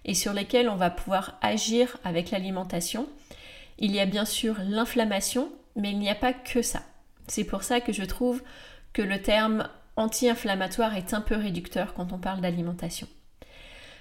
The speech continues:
L'alim-, avec l'alimentation, on va aussi agir sur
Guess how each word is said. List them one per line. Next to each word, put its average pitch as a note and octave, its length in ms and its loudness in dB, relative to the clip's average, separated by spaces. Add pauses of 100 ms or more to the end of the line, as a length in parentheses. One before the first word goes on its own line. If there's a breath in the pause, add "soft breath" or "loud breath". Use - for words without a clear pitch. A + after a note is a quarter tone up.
(260 loud breath)
L'alim-, G#3 300 6
avec C4 260 4
l'alimentation, A#3 960 2 (140)
on G#3+ 100 0
va G3+ 260 2
aussi A3+ 480 4
agir A3 560 2
sur A#3 480 2